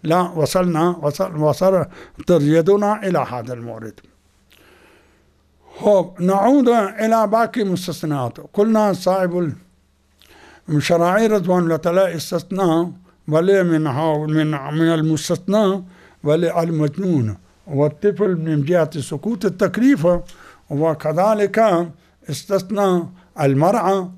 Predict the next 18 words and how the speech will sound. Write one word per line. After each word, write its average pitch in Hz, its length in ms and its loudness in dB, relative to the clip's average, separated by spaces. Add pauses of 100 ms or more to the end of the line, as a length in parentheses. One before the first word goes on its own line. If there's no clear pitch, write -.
(100)
يأتي 202 420 0
كلام 190 380 -2
فيها، 185 480 -2 (320)
كلامنا 202 440 2
فعلا 208 420 -4
في 185 140 -8
العبد، 175 400 -2 (240)
يقول 208 460 -2
في 180 360 -6
السقو-، 156 500 -14
في 170 260 -6
صحة 175 600 -6
الصلاة 151 540 -4
الجمعة 131 560 -12 (360)
بعد 185 320 2
حضور 208 580 4
العبد 143 580 -2 (320)
ترددون. 127 760 -2